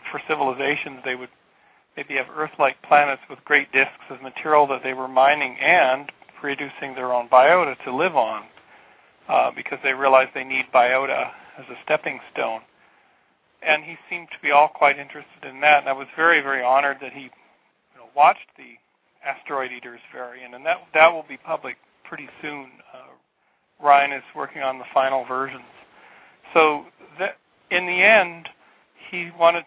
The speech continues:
to meet, that, that was the second meeting, showing visuals, and I showed some of Peter's early simulation work. And a little bit more about Peter's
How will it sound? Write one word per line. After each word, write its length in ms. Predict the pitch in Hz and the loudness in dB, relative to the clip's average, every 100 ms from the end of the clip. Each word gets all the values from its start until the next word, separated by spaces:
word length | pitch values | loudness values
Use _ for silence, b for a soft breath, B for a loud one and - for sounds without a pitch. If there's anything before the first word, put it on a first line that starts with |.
| - | -12
to 80 | 160 | -12
meet, 240 | 156 156 _ | -12 -12 _
that, 120 | 185 | -6
that 140 | - 175 | 0 2
was 100 | 180 - | 0 -10
the 80 | - | -4
second 320 | 180 - 147 | -2 -2 -8
meeting, 340 | 143 160 143 - - | -12 -14 -16 -18 -14
showing 380 | - 143 139 135 - - | -6 -4 -4 -8 -12 -4
visuals, 380 | 156 151 139 131 | -2 -4 -12 -4
and 80 | |
I 100 | 139 135 | -2 0
showed 160 | 170 160 - | 2 2 2
some 160 | 170 | 0
of 100 | 156 - - | 0 -4 -6
Peter's 300 | 185 165 143 - | -4 0 -2 -2
early 420 | 147 156 165 143 - | 0 2 2 0 -2
simulation 680 | 151 143 131 147 147 - 135 | -8 -6 -4 -4 -4 -8 -10
work. 220 | 139 123 - - _ _ _ _ _ _ _ _ | -10 -10 -12 -20 _ _ _ _ _ _ _ _
And 160 | 160 156 | -4 -4
a 40 | |
little 200 | 175 285 | -4 -6
bit 180 | 311 202 | -8 -4
more 140 | 185 | 0
about 280 | 196 180 160 | 2 4 2
Peter's 360 | - 196 185 | 0 -10 -8